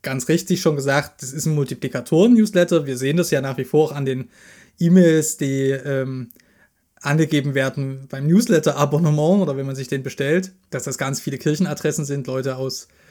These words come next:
Anstellungsverhältnissen oder Pfarrerinnen und Pfarrern von Kirchen und allen möglichen Kirchen auch, ja, und allen möglichen auch diakonischen Stellen, auch aus der Politik,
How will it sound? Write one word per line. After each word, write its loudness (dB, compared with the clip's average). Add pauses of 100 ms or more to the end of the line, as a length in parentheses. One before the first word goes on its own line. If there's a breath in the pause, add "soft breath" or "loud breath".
(560 soft breath)
Anstellungsverhältnissen 4
oder -4 (220)
Pfarrerinnen 0
und -12
Pfarrern 2
von -10
Kirchen 2
und -8 (380)
allen 4
möglichen 6
Kirchen -4
auch, -4
ja, -2
und -6
allen 0
möglichen -2
auch -8
diakonischen -2
Stellen, -4 (220)
auch -12
aus -8
der -6
Politik, 0